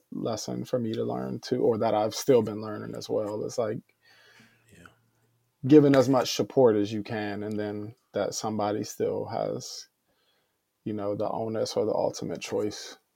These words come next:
Speaker 1: um, within how they act. So, yeah, but I do, I really appreciate you sharing that. Yeah.
Speaker 2: Yeah, no, thank you for asking. Thank you. I was running from it.
Speaker 1: Yeah.
Speaker 2: I was definitely,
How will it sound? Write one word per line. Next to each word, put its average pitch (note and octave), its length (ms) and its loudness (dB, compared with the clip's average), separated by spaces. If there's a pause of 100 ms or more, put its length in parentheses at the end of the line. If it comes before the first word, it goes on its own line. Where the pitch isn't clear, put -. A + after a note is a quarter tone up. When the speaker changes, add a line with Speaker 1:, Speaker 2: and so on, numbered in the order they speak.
(120)
Speaker 1:
um, A2 520 -10 (260)
within A2+ 280 -8
how G#2+ 160 -2
they G2+ 160 0
act. - 380 -4
So, - 340 -8 (920)
yeah, F2 300 -10
but B2+ 80 4
I C3 100 6
do, B2 200 6
I A#2 60 8
really B2 260 6
appreciate A2+ 520 0
you - 60 -6
sharing - 340 -6
that. - 220 -12 (180)
Yeah. - 220 -12 (600)
Speaker 2:
Yeah, E2+ 460 -6
no, E2 440 -8
thank D#2 220 -10
you - 80 -18
for - 140 -6
asking. F2+ 460 -4 (140)
Thank E2+ 140 -10
you. F#2+ 140 -6
I E2 100 -6
was A2 140 2
running B2+ 200 4
from G#2+ 220 4
it. A#2+ 100 -2
Speaker 1:
Yeah. - 20 -10
Speaker 2:
I F#2 120 -2
was G#2+ 160 4
definitely, B2 400 4